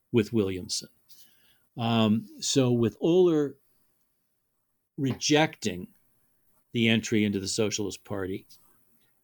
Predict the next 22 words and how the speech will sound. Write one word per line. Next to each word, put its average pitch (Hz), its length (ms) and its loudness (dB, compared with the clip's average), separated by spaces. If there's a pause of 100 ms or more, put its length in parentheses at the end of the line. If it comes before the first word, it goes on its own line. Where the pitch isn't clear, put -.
(140)
Williamson, 127 680 0
I 123 160 0
expect, 123 920 -2 (360)
went 127 180 4
along 120 440 4
with 107 180 0
that 107 300 -4
politics - 800 -6 (800)
and 117 180 0
found 131 380 2
himself 117 560 0
more 120 280 2
and 113 120 2
more 113 240 2
on 104 140 0
the 101 180 0
outs 110 520 0 (640)
with 110 240 -2
the 113 100 -2
leadership 107 600 2
of 95 180 -4
the, 101 120 -2